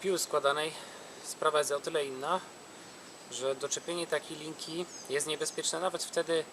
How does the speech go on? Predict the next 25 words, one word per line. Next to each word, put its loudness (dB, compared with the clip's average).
kiedy 4
nie -2
zakładamy 4
jej -2
na -4
nadgarstek. -2
Zobaczcie, 12
co 12
się 12
może 10
stać, 12
jeśli 2
postanowimy 8
zapiąć 10
linkę 8
do 4
naszej 8
piły 6
składanej. 4
Piłowanie 12
jest 12
czynnością 12
bardzo 12
dynamiczną. 10
Nasze 10